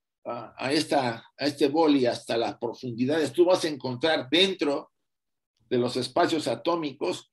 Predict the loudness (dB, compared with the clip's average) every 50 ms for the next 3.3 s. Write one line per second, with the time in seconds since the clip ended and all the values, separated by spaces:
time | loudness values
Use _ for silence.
0 | _ _ _ _ _ -2 0 0 0 0 2 4 4 6 4 2 2 0 0 0
1 | -2 -4 -4 -4 -6 _ 0 0 0 0 0 -2 -2 -2 -2 -4 -4 -4 -8 -10
2 | -12 -14 -16 -18 -20 _ _ _ -6 -4 -4 -4 -4 -6 -6 -4 -2 -2 -2 -2
3 | -2 -8 -14 -20 -20 _